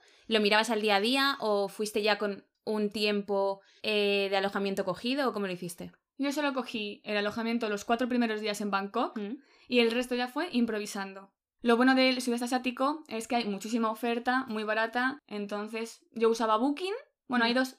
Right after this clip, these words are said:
Speaker 2: hay dos formas de buscar alojamiento. O llegas al sitio y vas andando y buscando, porque puedes ver la
Speaker 1: Y
Speaker 2: habitación
Speaker 1: preguntas.
Speaker 2: y vas preguntando, incluso regateando, o directamente a través de Booking están todos los alojamientos
Speaker 1: ¿Y tú
Speaker 2: baratos
Speaker 1: cómo lo
Speaker 2: de
Speaker 1: hacías?
Speaker 2: precio.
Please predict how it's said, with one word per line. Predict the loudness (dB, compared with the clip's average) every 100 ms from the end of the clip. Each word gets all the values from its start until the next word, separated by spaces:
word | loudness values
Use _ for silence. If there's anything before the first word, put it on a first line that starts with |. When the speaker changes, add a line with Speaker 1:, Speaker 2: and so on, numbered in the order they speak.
| _
Speaker 2:
hay | 0
dos | 2 2
formas | 0 -2 -2
de |
buscar | -6 -4 -4
alojamiento. | -4 -4 -4 -4 -8 -6
O | -4
llegas | 0 0
al | -2
sitio | -2 -2 -2 -8 -12 -16 _ _ _ _
y | -2 0
vas | 4 2 2 -6 -20 _ -6
andando | -4 0 2 2 0
y | -4
buscando, | -8 -8 -2 0 0 -2 -6 -10 -10
porque | -8 -6 -4
puedes | -2 0 -2
ver | 0
la | 0
Speaker 1:
Y |
Speaker 2:
habitación | 0 0 2
Speaker 1:
preguntas. | 4 4 4 0
Speaker 2:
y | -2
vas | -2
preguntando, | -2 -2 0 -2 -2
incluso | -2 -2 0 -2 -2
regateando, | -4 -6 -4 -4 0 -2 -4 -10 _ _ _
o | 0 4
directamente | 4 2 -6 -4 -2
a |
través | 0 -2
de | -2
Booking | -4 -6 -4 -4 -4
están | -10 -10 -10 -12 -8
todos | -2 -2
los | -2
alojamientos | -8 -10 -8 -6 -2 -2 -2 -10 _ _
Speaker 1:
¿Y | 0
tú |
Speaker 2:
baratos | 4 6
Speaker 1:
cómo | 4 2
lo |
Speaker 2:
de | 2
Speaker 1:
hacías? | 0 -2
Speaker 2:
precio. | -2 -4